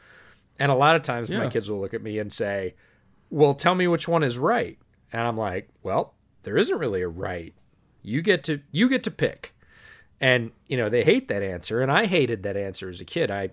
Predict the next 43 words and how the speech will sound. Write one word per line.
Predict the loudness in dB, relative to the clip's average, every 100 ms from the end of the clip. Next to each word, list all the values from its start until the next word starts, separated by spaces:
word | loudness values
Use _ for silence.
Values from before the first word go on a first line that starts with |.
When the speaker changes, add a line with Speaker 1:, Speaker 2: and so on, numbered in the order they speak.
| -8
Speaker 1:
I |
fully | -12 0 4 4
understand | 2 -4 -4 -2
it, | -2
but | 0
that | 2 2
was | 2 -2
the | -4 -2 -2
best | -2 -4 -4 -6
answer | -6 -6 -10 -12
because | -10 -4 -4
it's | -4 -10
true. | -6 -4 -2
Nobody | 0 2 2
gives | 2 2
you | 2
a | 0
book | 0 -2 -4
and | -12 -8
says, | -6 -6 -10 -16 -20 _ -8
"This | 0 0
is | 2
the | 2
way | 4
you | 2
should | -4 -8 -4
do | 0 0
it." | -2 -18 -20 -14 0
Look, | 0 2
Tom | 0 6
Brady's | 6 6
a | 2
great | 0 -2 0
quarterback. | 2 4 4 2 2 -8 _ _
He | -4 -2
decides | 0 0 2 2 0
that | -6 -6
when | -4 -6
he | -4 -6
wins, | -2 -2 0 -4 -10 -10
he | -6
shakes | -2 0 0
hands. | -2 -4 -4 -8